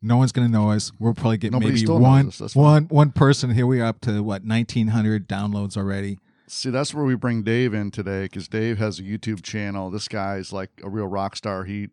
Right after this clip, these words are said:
Speaker 2: he actually knows what he's doing, so he
Speaker 1: And
Speaker 2: brought
Speaker 1: you
Speaker 2: in
Speaker 1: d-,
Speaker 2: a
Speaker 1: wait a minute,
Speaker 2: cam-
Speaker 1: and you don't?
Speaker 2: No, he brought in a camera today. He says, "Hey, have you ever thought about doing, uh, these on video?" "Yeah, I'm just too lazy to put 'em all <laughs> together on videos." Anyways, give people a way to contact you.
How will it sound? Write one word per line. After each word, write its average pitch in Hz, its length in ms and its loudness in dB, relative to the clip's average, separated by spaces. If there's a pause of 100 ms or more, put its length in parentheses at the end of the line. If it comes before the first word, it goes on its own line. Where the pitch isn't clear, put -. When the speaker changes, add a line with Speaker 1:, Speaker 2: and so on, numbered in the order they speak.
Speaker 2:
he 101 220 -8
actually 107 320 -6
knows 101 260 -6
what 95 100 -10
he's 90 140 -10
doing, 95 380 -8
so 85 340 -12 (440)
he 107 60 0
Speaker 1:
And 113 60 4
Speaker 2:
brought 139 160 6
Speaker 1:
you 123 60 0
Speaker 2:
in 120 60 -2
Speaker 1:
d-, - 40 2
Speaker 2:
a - 20 4
Speaker 1:
wait 170 80 10
a 175 40 8
minute, 127 100 4
Speaker 2:
cam- 131 60 4
Speaker 1:
and 147 100 8
you 190 100 10
don't? 160 340 6
Speaker 2:
No, 117 140 -8 (140)
he 139 60 -6
brought 131 220 0
in 117 120 0
a - 40 -6
camera 120 380 -2
today. 107 300 -2
He 117 80 -2
says, 110 180 -8
"Hey, 139 220 -2
have 104 100 -4
you 156 60 -4
ever 202 120 -6
thought - 200 -8
about 127 320 -6
doing, 131 480 -2
uh, 127 480 0
these 147 200 0
on 143 200 0
video?" 139 340 0 (300)
"Yeah, 110 280 -2
I'm 107 100 -2
just 110 180 -8
too 113 160 -8
lazy 101 340 -6
to 107 80 -8
put 110 220 -6
'em 98 140 -4
all 160 40 2
<laughs> 185 140 2
together 123 420 -2
on 107 140 -6
videos." 98 520 -10
Anyways, 151 600 0 (340)
give 175 160 -2
people 170 220 -4
a 151 40 -2
way 139 140 0
to 117 60 -8
contact 107 500 -8
you. - 140 -18